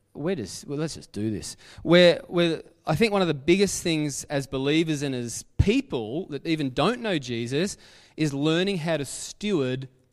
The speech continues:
moments. 'Cause there's moments that happen quick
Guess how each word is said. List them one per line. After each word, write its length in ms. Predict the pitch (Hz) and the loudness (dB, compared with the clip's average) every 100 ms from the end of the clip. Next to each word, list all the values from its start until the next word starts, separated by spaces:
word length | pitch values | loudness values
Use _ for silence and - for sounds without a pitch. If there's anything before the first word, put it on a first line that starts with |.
| _ | _
moments. 720 | 123 139 143 117 85 - - _ _ _ _ _ _ _ _ _ _ _ _ _ _ _ _ _ _ _ _ - | -8 -6 -6 -8 -12 -16 -16 _ _ _ _ _ _ _ _ _ _ _ _ _ _ _ _ _ _ _ _ -2
'Cause 160 | 196 165 | 0 4
there's 200 | 175 147 | 2 2
moments 600 | 160 185 240 262 240 - | 4 4 4 2 -2 -4
that 120 | 170 | -6
happen 540 | - 202 - 117 87 _ _ _ _ _ _ - | -2 -4 -4 -12 -12 _ _ _ _ _ _ -10
quick 520 | - 214 285 - - | 4 4 4 -2 -20